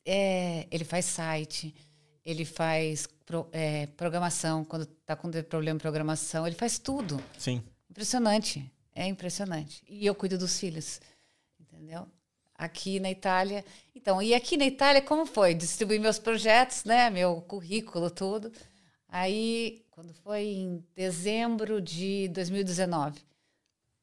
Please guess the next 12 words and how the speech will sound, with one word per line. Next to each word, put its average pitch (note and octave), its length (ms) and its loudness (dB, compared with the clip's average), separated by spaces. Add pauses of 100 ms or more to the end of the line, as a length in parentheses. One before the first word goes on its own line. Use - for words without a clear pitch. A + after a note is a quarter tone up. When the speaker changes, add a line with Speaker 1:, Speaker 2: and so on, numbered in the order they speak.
Speaker 1:
quatro F#3+ 380 0
testes - 840 0 (140)
pro F3 120 -10
filme, E3+ 540 -6
né? D#3+ 280 -10 (840)
Indo E3+ 240 -8
até F3+ 200 0
o G3+ 40 4
centro, F#3 640 -2
tal, F3+ 340 0
decorando. F3+ 840 -2 (440)
Ligaram, F3+ 460 2